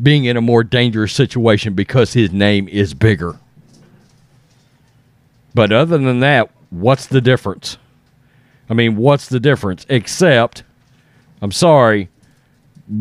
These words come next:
we know Tom Brady's not gonna be, uh, uh, smuggling drugs into a country that he's been playing a sport in for seven years. He's just not.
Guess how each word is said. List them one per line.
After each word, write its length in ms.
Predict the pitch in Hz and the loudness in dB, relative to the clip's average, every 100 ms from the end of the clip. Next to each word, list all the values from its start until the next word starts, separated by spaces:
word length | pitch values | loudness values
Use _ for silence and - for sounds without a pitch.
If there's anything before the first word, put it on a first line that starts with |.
| 107 | -2
we 240 | 120 165 160 | 2 2 2
know 460 | 156 151 123 113 | 2 4 2 0
Tom 400 | 101 135 143 139 | -4 -2 0 2
Brady's 420 | 120 127 113 101 | 2 2 0 -2
not 280 | 98 104 107 | -2 -4 -2
gonna 240 | 101 104 95 | -2 0 0
be, 240 | 98 95 - | -2 -6 -10
uh, 120 | 104 107 | -10 -8
uh, 320 | 104 92 92 95 | -10 -12 -12 -14
smuggling 760 | - 139 131 127 113 123 113 | -8 -2 2 2 0 -2 -2
drugs 580 | 98 110 123 110 98 87 - _ _ | -2 0 2 2 0 -4 -18 _ _
into 320 | 110 110 131 107 | -4 0 2 2
a 40 | |
country 600 | - 165 131 - 98 92 - _ - | 0 -2 -2 -4 -6 -6 -12 _ -2
that 140 | 110 | 0
he's 220 | 123 107 | 2 0
been 180 | 135 113 | 0 0
playing 500 | - 151 131 120 113 | 0 0 0 0 -4
a 80 | 101 | -8
sport 400 | 107 - 139 135 | -8 0 2 2
in 160 | 107 101 | 2 -2
for 180 | - 107 | -4 -4
seven 400 | - 127 110 104 | 0 0 2 0
years. 480 | 113 101 90 - - _ _ _ _ _ _ _ - | 0 0 -4 -12 -20 _ _ _ _ _ _ _ -4
He's 120 | 131 | -2
just 340 | - 135 - | 2 2 2
not. 380 | 113 95 78 - | -4 -2 -4 -10